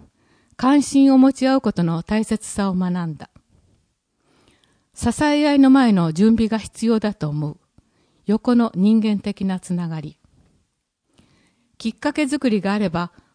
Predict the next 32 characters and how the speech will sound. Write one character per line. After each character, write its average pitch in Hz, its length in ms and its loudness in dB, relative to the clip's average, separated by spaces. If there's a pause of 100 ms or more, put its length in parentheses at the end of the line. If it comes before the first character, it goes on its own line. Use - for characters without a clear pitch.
(120)
こ 233 160 0
の 254 100 6
町 269 280 2
な 247 120 4
ら 170 200 -6 (240)
ど 262 180 4
ん 285 80 6
ど 185 200 -2
ん 170 80 -12 (100)
つ - 120 -2
な 262 120 2
が 269 120 -2
り 254 60 -2
の 254 160 4
輪 254 80 0
が 208 120 -4
広 202 260 -2
が 262 60 -2
っ 247 40 -6
て - 140 -8
い 254 60 -4
く - 100 -20
と 165 100 -6
思 165 160 -4
い 160 100 -6
ま 160 140 -6
す。 - 220 -20 (2000)
支 240 300 -4
え 277 220 2
合 269 140 0
い 254 40 0
が 190 180 -4